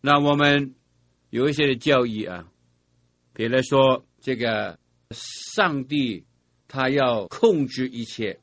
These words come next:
他是控制一切。那当我们看见，假如上帝控制一切，在他的拣选当中，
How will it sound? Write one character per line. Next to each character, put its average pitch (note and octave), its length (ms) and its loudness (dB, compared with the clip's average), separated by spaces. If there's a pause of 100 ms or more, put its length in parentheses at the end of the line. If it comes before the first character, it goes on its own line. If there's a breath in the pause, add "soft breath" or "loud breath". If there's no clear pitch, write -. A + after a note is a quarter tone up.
(560)
他 B2+ 160 0
是 A#2 180 -8
控 C#3+ 360 0
制 G#2 180 -14
一 G2 140 -12
切。 - 280 -16 (840)
那 E3 160 0
当 B3 240 4
我 A3+ 100 6
们 G#3+ 160 6
看 G#3 160 2
见， F#3+ 160 0
假 E3+ 140 2
如 F3+ 60 2
上 G3 180 0
帝 F#3+ 80 2
控 A#3 280 0
制 F#3+ 220 0
一 F3 60 0
切， F3 340 0 (480)
在 G#3 160 4
他 G3+ 100 4
的 G3 120 4
拣 G3+ 280 4
选 F3 220 2
当 F3+ 220 2
中， E3+ 320 -2